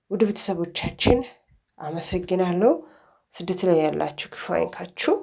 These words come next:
ፈጣሪ ይጠብቃችሁ፣ ጤና ሰላም ይስጣችሁ። የሰው ልጅ ሀብትም ሳይሆን፣ እ፣ የሰው ልጅ ዋናው፣ እ፣ ጤና ነው። ጤና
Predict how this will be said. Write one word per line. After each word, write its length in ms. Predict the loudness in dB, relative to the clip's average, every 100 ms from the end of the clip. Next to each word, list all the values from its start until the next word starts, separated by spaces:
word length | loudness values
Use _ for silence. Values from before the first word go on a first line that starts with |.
| -6
ፈጣሪ 300 | -8 -4 -6
ይጠብቃችሁ፣ 800 | -6 -8 -8 -10 -10 -8 -4 -4 -4 _ _ _ _
ጤና 240 | -6 -2 0 0 -2 -6 -6
ሰላም 560 | -4 -4 -2 0 0 -2 -10 -16
ይስጣችሁ። 720 | 0 0 2 -4 -4 0 0 0 -4 -20 -20 _ _
የሰው 300 | 2 2 2 -2
ልጅ 220 | -2 -2 -4 -2
ሀብትም 520 | 0 -2 -2 -6 -2
ሳይሆን፣ 520 | 0 0 -2 -2 -4 -4 -12 _ _ _ _ _ _ _ _ -6 -6 -20 _ _ _ _
እ፣ 80 | -2 -2 -2 -2 -2
የሰው 300 | 0 2 4 2
ልጅ 160 | 0 -2
ዋናው፣ 480 | -2 -2 -2 0 -2 -4 -8
እ፣ 140 | -4 -4 -6 -10
ጤና 260 | -6 -2 -2 -2
ነው። 160 | -4 -6 -10 _ _
ጤና 220 | -2 0